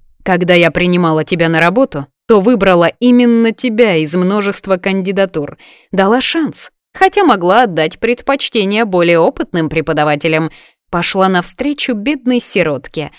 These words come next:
Пора отплатить добром за добро». «Ни за что». Или мне вспомнить о жалобе Потаповой,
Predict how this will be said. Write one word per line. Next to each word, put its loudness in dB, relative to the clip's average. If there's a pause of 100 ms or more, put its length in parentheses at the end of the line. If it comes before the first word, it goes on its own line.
(300)
Пора -4
отплатить -4
добром -2
за -6
добро». -2 (720)
«Ни 0
за -2
что». -4 (720)
Или 4
мне 2
вспомнить -2
о 0
жалобе 0
Потаповой, -10